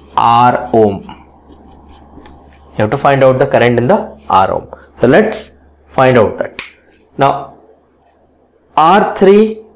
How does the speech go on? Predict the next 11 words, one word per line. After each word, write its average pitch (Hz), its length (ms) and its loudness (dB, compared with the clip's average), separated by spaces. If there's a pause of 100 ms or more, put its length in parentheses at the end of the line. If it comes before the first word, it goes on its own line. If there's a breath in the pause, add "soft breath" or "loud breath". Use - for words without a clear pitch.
(520)
three 208 280 4
ohm, 196 360 4
six - 400 -4
ohm 180 480 0
are 131 160 2
in 151 200 0
parallel. - 440 -2 (280 loud breath)
If - 180 0
it 185 100 0
is 247 160 0
parallel, 156 640 0